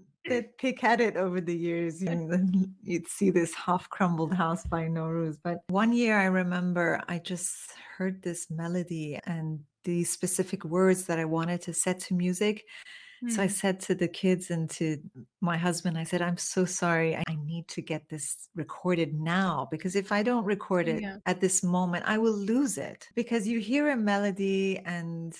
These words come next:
Speaker 1: inspiration comes and goes. And if you don't grasp
Speaker 2: Catch it.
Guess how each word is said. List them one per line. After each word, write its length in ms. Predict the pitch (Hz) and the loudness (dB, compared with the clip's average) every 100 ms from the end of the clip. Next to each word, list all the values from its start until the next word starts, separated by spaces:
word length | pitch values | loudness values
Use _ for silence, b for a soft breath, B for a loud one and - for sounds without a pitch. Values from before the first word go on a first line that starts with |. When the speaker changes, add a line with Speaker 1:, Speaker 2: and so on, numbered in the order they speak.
| - _ _ - | -20 _ _ -2
Speaker 1:
inspiration 920 | 208 220 - 240 240 277 277 - 277 | -2 0 0 4 4 2 -2 -6 -6
comes 580 | 262 - - 196 214 254 | -8 -8 -2 0 0 -2
and 220 | 240 185 | -2 -2
goes. 500 | 175 202 208 139 135 | -2 -2 -2 -4 -8
And 140 | 160 160 | -10 -10
if 200 | 160 - | -10 -6
you 120 | 190 | -4
don't 520 | 190 196 220 220 202 - - _ _ _ _ _ _ _ _ _ _ _ _ _ _ _ | -2 -2 -2 -4 -8 -14 -18 _ _ _ _ _ _ _ _ _ _ _ _ _ _ _
grasp 260 | - 185 | -8 -4
Speaker 2:
Catch 260 | 226 214 - | 0 0 0
it. 320 | - - - | -4 -6 -18